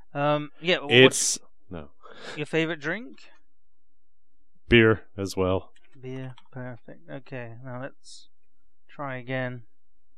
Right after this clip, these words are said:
Speaker 2: Did you click, "Are you both over eighteen?"
Speaker 1: I sure did.
Speaker 2: Yes. Oh, motherfucker.
Speaker 1: Oh.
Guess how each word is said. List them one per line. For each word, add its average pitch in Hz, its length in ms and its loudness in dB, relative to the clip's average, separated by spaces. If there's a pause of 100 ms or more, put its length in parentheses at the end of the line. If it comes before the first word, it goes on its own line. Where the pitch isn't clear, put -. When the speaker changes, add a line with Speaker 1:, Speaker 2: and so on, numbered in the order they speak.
(720)
Speaker 2:
Did 98 140 0
you 107 100 4
click, 113 380 6
"Are 123 180 12
you 135 120 12
both 139 320 12
over 135 280 12
eighteen?" 143 640 10 (180)
Speaker 1:
I 143 120 0
sure 165 360 2
did. 170 320 4
Speaker 2:
Yes. 147 220 -10 (4000)
Oh, - 360 -8 (100)
motherfucker. 117 840 4 (1800)
Speaker 1:
Oh. 131 420 -4